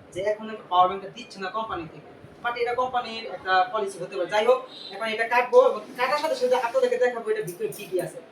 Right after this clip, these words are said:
তো চলুন আমরা কন্টেন্ট আমরা এখন কাটি আমরা। বিসমিল্লাহ। মূলত এই ফোনটি আসলে কিনেছে আমার বড় ভাই নাদিম ভাই, উনি কিনেছে ফোনটা।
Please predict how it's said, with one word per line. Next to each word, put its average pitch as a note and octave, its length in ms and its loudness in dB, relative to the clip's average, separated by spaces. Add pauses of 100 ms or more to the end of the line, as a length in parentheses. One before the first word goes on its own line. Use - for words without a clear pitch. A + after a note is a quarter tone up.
(360)
তো F#3+ 360 0
চলুন B3+ 340 6
আমরা F3+ 180 -4
কন্টেন্ট A3+ 380 0
আমরা F#3+ 180 -4
এখন F#3+ 140 -6
কাটি F#3 260 -6
আমরা। C3+ 200 -18 (580)
বিসমিল্লাহ। D#3 500 -6 (1400)
মূলত C4 260 10
এই D4 100 6
ফোনটি C#4 540 2 (100)
আসলে B3+ 420 6
কিনেছে C#4 360 4
আমার G#3+ 200 2 (200)
বড় A#3 180 6
ভাই F#3 300 4 (160)
নাদিম G#3 220 0
ভাই, F#3 240 2 (160)
উনি G#3 180 -4
কিনেছে A3+ 320 -2
ফোনটা। F3+ 480 -2